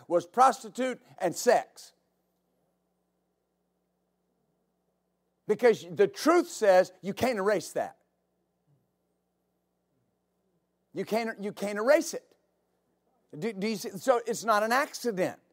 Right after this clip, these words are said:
You exchange the truth of God for a lie.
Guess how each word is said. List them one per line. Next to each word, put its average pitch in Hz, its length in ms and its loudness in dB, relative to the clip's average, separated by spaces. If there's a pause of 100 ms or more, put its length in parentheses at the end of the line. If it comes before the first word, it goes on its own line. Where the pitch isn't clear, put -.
(440)
You 208 160 0
exchange 214 960 2 (160)
the 190 120 6
truth 240 360 0
of 214 160 2
God 202 480 8 (160)
for 240 200 6
a 196 80 10
lie. 196 400 6